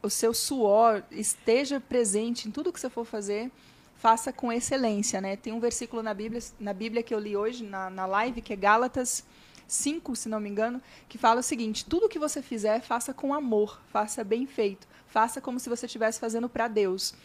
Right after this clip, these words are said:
Quando você faz tudo bem feito, não importa o que seja, seja varrer uma rua, seja lavar um banheiro,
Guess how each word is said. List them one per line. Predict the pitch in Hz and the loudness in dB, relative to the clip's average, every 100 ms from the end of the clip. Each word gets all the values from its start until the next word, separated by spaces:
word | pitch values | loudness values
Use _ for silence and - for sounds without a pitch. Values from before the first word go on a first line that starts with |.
| - - - | -20 -20 -8
Quando | 392 440 | -4 -2
você | 403 302 | -2 0
faz | 262 262 - - | 2 2 -2 -6
tudo | 311 370 339 | 0 2 2
bem | 262 254 | 0 -2
feito, | - 247 247 | 0 0 0
não | 240 269 | -2 -2
importa | 269 262 294 - | 2 2 2 -2
o | |
que | - 330 | -8 -6
seja, | - 214 233 233 202 185 - - - - | -2 2 4 2 0 -8 -14 -20 -20 -10
seja | - 233 247 233 - | 0 2 2 2 -4
varrer | 196 220 220 254 | 2 2 4 2
uma | 311 | 2
rua, | 240 240 247 214 | 2 4 4 4
seja | 226 220 233 | 0 0 2
lavar | 220 220 254 | 4 4 0
um | 262 | 0
banheiro, | 247 220 226 226 | -2 0 0 0